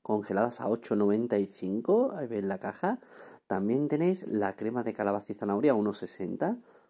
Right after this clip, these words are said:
Por otro lado, también nos traen la papilla de fruta con queso fresco a uno noventa. O este lote infantil Toki Doki a cinco euros. También toda la gama de Fran Provost, como el champú Esper a tres cincuenta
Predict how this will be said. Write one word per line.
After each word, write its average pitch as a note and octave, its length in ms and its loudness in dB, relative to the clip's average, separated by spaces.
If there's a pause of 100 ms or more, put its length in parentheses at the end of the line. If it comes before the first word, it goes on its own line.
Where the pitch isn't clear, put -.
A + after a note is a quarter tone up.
(140)
Por F#2+ 180 0
otro B2 200 -2
lado, F3+ 280 2
también A2 340 2
nos G#2+ 100 4
traen B2 180 4
la G2+ 60 6
papilla G2+ 300 2
de G#2 80 2
fruta G#2 280 2
con F#2+ 220 -2
queso - 240 -2
fresco D3+ 600 2 (500)
a G2 140 -2
uno G2+ 240 2
noventa. F#2 600 -2 (440)
O F3+ 220 6
este D3 260 2
lote D3 160 4
infantil C#3 580 2
Toki C#3 280 2
Doki G3+ 420 4 (540)
a F#2+ 120 -4
cinco F3+ 680 2
euros. F#2+ 380 2
También G#2 400 4
toda G#2+ 180 8
la A2+ 120 10
gama A#2+ 180 6
de G#2 100 2
Fran A2+ 280 4
Provost, G3 480 6
como G#2+ 180 4
el G2 60 0
champú F#2 320 -4
Esper C3+ 260 6
a A2 80 8
tres G2 200 -2
cincuenta G3+ 680 4